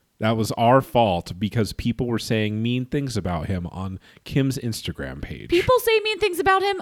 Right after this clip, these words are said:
Speaker 2: on his own Instagram page.
Speaker 1: Every five seconds. <laughs> Um, number two would probably be, um, Steven.
Speaker 2: Yeah.
Speaker 1: And that's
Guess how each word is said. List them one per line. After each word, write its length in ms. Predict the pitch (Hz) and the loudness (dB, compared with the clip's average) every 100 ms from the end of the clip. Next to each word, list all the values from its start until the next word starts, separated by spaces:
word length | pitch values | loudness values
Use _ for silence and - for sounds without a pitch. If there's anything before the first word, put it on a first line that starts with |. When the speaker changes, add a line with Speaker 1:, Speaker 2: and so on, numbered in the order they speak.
| - | 2
Speaker 2:
on 160 | 311 311 | 2 2
his 360 | - 285 233 - | 2 2 0 2
own 300 | 247 269 262 | 4 4 2
Instagram 680 | 220 226 - 208 208 175 175 | 2 0 0 0 2 2 2
page. 520 | 214 170 190 - - - | 2 0 -2 -2 -2 4
Speaker 1:
Every 300 | 214 240 285 | 6 6 4
five 360 | - 220 226 - | 4 4 4 4
seconds. 800 | - 330 - 110 92 - 440 - | 4 4 6 2 2 -4 -4 -8
<laughs> 360 | 339 - - - - - - - - - | -16 -16 -20 -20 -20 -20 -20 -20 -20 2
Um, 280 | 135 127 127 - _ _ _ | 4 6 4 -2 _ _ _
number 360 | 135 131 135 131 | 2 4 6 4
two 680 | - - 139 139 147 151 160 | 2 2 6 8 8 6 4
would 220 | 123 110 | 2 2
probably 680 | - - 113 120 131 135 120 | 0 -2 0 0 2 2 2
be, 540 | 104 107 104 101 - _ _ _ | 2 0 0 -2 -4 _ _ _
um, 560 | 113 98 92 85 80 - _ _ _ _ _ - - _ | -2 -2 -2 -6 -10 -14 _ _ _ _ _ -18 -18 _
Steven. 760 | - - 107 92 82 76 82 - _ _ _ _ - | -10 -6 -2 -2 -4 -8 -12 -16 _ _ _ _ -20
Speaker 2:
Yeah. 100 | 95 127 | -6 0
Speaker 1:
And 140 | 120 | 2
that's 220 | 120 120 | 2 0